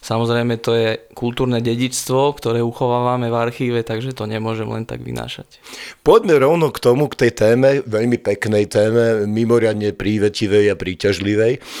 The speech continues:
Speaker 2: Hubertova továreň na šumivé víno bola podľa tradície založená zraneným napoleonským vojakom. Dnes už vieme, že to teda nie je pravda, ale kde sa táto mestská legenda vlastne vzala?
Speaker 1: Tak ja hneď na úvod, e, musím povedať, že neviem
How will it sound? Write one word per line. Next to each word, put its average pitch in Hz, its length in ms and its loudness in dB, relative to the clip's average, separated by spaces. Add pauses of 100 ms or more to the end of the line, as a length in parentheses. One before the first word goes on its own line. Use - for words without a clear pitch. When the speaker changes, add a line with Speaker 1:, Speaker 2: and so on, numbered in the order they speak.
(340)
Speaker 2:
Hubertova 127 640 2
továreň 113 640 2
na 101 160 0
šumivé 104 460 0
víno 101 260 -2
bola 98 320 0
podľa 98 320 -2
tradície 95 800 -2
založená 95 540 -2
zraneným 98 640 -2
napoleonským 92 720 -2
vojakom. 92 800 -2
Dnes 92 240 -4
už 92 160 -8
vieme, 95 240 -2
že 92 80 -4
to 87 160 -8
teda 92 240 -2
nie 85 160 0
je 98 80 0
pravda, 92 480 -2
ale 95 220 -2
kde 98 180 -6
sa 160 220 -4
táto 78 500 -14
mestská 78 400 -10
legenda 78 400 -10
vlastne 73 320 -14
vzala? 65 400 -18 (220)
Speaker 1:
Tak 120 160 -2
ja 139 160 2
hneď 151 240 -4
na 135 160 2
úvod, 147 400 -2
e, 127 320 0
musím 127 320 -2
povedať, 127 400 0
že 123 80 2
neviem 120 480 0